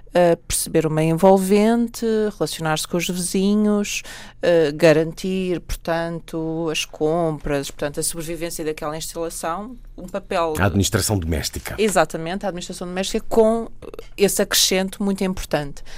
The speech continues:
Speaker 1: Eh, no outro dia, o, o Domingos Abrantes disse uma coisa muito engraçada, que é, de facto, a organização clandestina do P C P assentou, eh, na invisibilidade dessas mulheres. E, de facto, assim é.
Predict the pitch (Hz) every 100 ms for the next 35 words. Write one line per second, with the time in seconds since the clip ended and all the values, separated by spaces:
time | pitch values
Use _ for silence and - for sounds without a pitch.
0 | - - - - 202 196 196 190 185 -
1 | 208 220 220 190 202 208 220 214 208 -
2 | 196 196 190 185 185 - 190 190 190 196
3 | 190 202 208 196 202 196 196 202 202 202
4 | 196 - 180 170 170 175 - - 208 202
5 | 180 175 180 175 - - 190 170 - -
6 | 185 - - - - 214 202 190 190 185
7 | 208 196 202 190 - 185 185 190 196 -
8 | 196 196 202 214 196 - 196 185 247 -
9 | - - - - 185 185 180 - 214 214
10 | 214 196 214 208 202 185 170 160 - 170
11 | 160 139 139 - - - - 196 190 202
12 | - 208 185 151